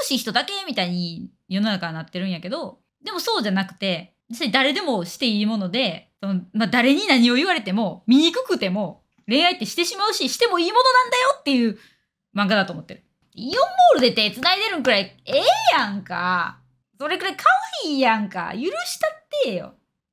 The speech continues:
みんな性愛からは逃れられへん。もうチンチンが立たんくなっても、もう年いってマンコが硬くなって何も入れられなくなったとしても、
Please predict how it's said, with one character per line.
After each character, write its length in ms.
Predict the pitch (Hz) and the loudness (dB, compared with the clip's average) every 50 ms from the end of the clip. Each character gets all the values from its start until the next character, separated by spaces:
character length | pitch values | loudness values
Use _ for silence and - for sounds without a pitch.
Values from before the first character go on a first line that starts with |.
| _ - | _ -4
み 140 | 190 208 233 | -2 0 0
ん 40 | 240 | 0
な 80 | 220 | 0
性 280 | 214 - 294 370 381 392 | -2 -2 0 0 0 0
愛 140 | 392 392 392 | -2 -2 0
か 80 | 392 | 0
ら 80 | 381 294 | 2 2
は 60 | 226 | 2
逃 120 | 214 247 269 339 | 2 2 2 2
れ 80 | 349 349 | 0 0
ら 80 | 339 | 0
れ 80 | 262 233 | 0 0
へ 120 | 208 185 | -2 -4
ん。 100 | 180 - _ _ | -6 -8 _ _
も 80 | - 208 | -8 -8
う 20 | |
チ 200 | - - 254 254 | -4 2 4 4
ン 80 | 254 247 | 4 4
チ 120 | - 466 | 4 0
ン 40 | 427 | 0
が 80 | 285 247 | 0 -2
立 140 | - 208 | -2 -2
た 120 | - 247 277 | -2 -2 -2
ん 60 | 285 | -2
く 60 | 285 | -2
な 80 | 233 202 | -6 -6
っ 100 | 196 - | -6 -6
て 100 | 226 220 | -4 -4
も、 320 | 214 220 208 185 180 - - | -2 -2 -2 -4 -4 -6 -4
も 140 | 202 208 214 | -4 -4 -2
う 40 | 208 | -2
年 220 | 339 392 - - | -2 -2 -2 -2
い 80 | 311 311 | -4 -2
っ 20 | |
て 80 | - 254 | 0 0
マ 100 | 226 277 | 2 2
ン 60 | 294 269 | 2 0
コ 80 | 233 185 | -2 -4
が 80 | 175 | -6
硬 220 | - 196 - 269 262 | -6 -6 -6 -4 -4
く 100 | - 220 | -4 -4
な 100 | 180 180 | -4 -4
っ 60 | - | -4
て 100 | - 190 | -2 0
何 220 | 180 214 277 403 | 2 2 2 0
も 80 | 294 220 | 0 -2
入 100 | 277 339 | 0 2
れ 100 | 427 453 | 2 2
ら 80 | 453 | 2
れ 120 | 440 427 440 | 2 0 0
な 80 | 453 440 | -2 0
く 80 | 294 | 2
な 100 | 226 254 | 2 0
っ 100 | 277 269 - | 0 0 -4
た 80 | - 539 | -4 -2
と 160 | - 508 508 | 0 -2 -2
し 60 | - | -2
て 100 | - 359 | -4 -4
も、 340 | 381 440 415 254 - - | 0 2 2 0 0 -4